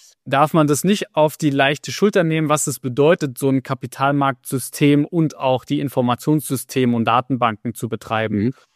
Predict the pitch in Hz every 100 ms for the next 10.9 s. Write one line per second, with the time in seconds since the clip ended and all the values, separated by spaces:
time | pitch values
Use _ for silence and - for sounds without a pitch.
0 | _ - - 156 180 - 190 - 151 -
1 | 202 - 151 160 - 131 175 226 262 -
2 | _ _ - _ _ - 175 180 151 165
3 | 147 143 123 - 143 151 202 - 170 135
4 | 139 135 - 135 131 156 135 147 139 127
5 | 131 _ _ 160 143 131 127 131 - 143
6 | 160 160 - 143 135 127 120 - _ _
7 | _ _ _ 139 151 202 208 - 180 170
8 | 156 - 151 165 196 190 170 147 - 160
9 | 160 156 147 135 143 135 - 139 143 135
10 | 123 147 143 143 139 135 120 -